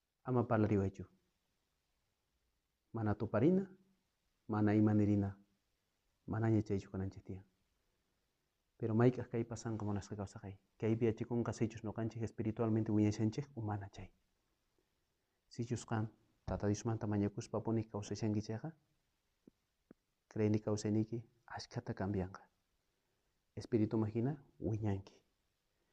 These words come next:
Sichus qan Diospa palabranta t'ukurishanki, ñawirishankipuni chayqa,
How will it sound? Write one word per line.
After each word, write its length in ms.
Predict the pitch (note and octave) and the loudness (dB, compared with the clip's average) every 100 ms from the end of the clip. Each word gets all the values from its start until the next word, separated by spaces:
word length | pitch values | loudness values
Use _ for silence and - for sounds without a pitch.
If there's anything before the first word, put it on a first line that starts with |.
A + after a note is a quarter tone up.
| _ _ _ _ | _ _ _ _
Sichus 320 | - A#2+ B2+ | -6 -6 -6
qan 160 | - A#2+ | 0 2
Diospa 260 | A#2 - A#2 | 2 -2 -2
palabranta 540 | A2+ A2 A#2 A2+ A2 | 2 4 4 2 -2
t'ukurishanki, 760 | - A#2+ B2 A#2 B2+ B2 B2 | -6 -4 4 4 6 2 2
ñawirishankipuni 760 | A2+ A2 A2+ A#2+ A2 A2 B2 A#2 | 2 6 6 6 0 0 0 0
chayqa, 340 | A#2+ A#2 D3+ | 0 -2 -4